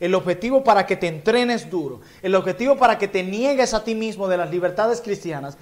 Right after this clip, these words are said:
el objetivo es una suprema devoción a Dios, es eso. Que tu relación con Dios como predicador, como cristiano, sea cada vez más dulce. El pastor, el predicador, olvida su primera relación personal con Dios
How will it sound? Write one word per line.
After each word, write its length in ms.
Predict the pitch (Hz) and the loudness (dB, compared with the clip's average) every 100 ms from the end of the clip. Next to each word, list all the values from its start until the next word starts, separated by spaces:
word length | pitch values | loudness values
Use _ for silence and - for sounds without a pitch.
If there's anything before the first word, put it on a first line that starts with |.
| - | -8
el 140 | 196 202 | 0 0
objetivo 580 | 196 196 240 269 254 202 | 2 0 0 0 2 2
es 240 | 180 180 - - | 0 -4 -14 -2
una 460 | 226 247 254 262 | 0 2 2 0
suprema 640 | 247 180 170 220 240 240 240 | -2 -6 0 0 4 4 4
devoción 720 | 185 175 175 214 226 226 233 | 2 0 -2 0 2 2 0
a 100 | 170 | -2
Dios, 400 | 175 180 180 - | -2 0 0 0
es 200 | 190 - | -6 -8
eso. 300 | 175 143 - _ _ _ _ _ _ _ _ _ - _ | -12 -14 -18 _ _ _ _ _ _ _ _ _ -20 _
Que 100 | 202 | 0
tu 140 | 214 | 4
relación 540 | 214 208 196 - 277 269 | 4 6 4 2 0 2
con 180 | 240 | -2
Dios 240 | 214 240 240 | 4 6 6
como 240 | 240 208 | 2 -2
predicador, 720 | 196 190 175 170 180 220 190 | 0 -2 0 0 2 2 0
como 220 | 165 170 175 | -4 -10 -8
cristiano, 480 | 175 190 220 220 | -10 -6 -4 -4
sea 260 | 214 220 214 | -4 -2 0
cada 220 | 214 208 | 2 2
vez 240 | 202 202 196 | 0 -2 -2
más 260 | 190 185 | -6 -6
dulce. 420 | 170 196 - - - _ _ _ _ _ _ - - | -6 -6 -6 -14 -20 _ _ _ _ _ _ -20 -2
El 180 | 196 190 | -2 2
pastor, 460 | 185 - 240 233 | -2 2 2 2
el 80 | 208 | 0
predicador, 580 | 185 180 180 175 190 185 | -2 -6 -2 0 0 0
olvida 520 | 190 190 156 262 294 | 2 2 0 0 2
su 180 | 285 214 | 0 -4
primera 520 | 196 180 196 185 143 143 | -6 -4 -4 -4 -6 -8
relación 720 | 190 185 165 170 214 190 160 | -4 -2 -4 -4 -6 -4 -4
personal 480 | 165 170 175 226 | -6 -4 -4 -4
con 160 | 226 220 | -4 0
Dios 260 | 190 185 | 0 0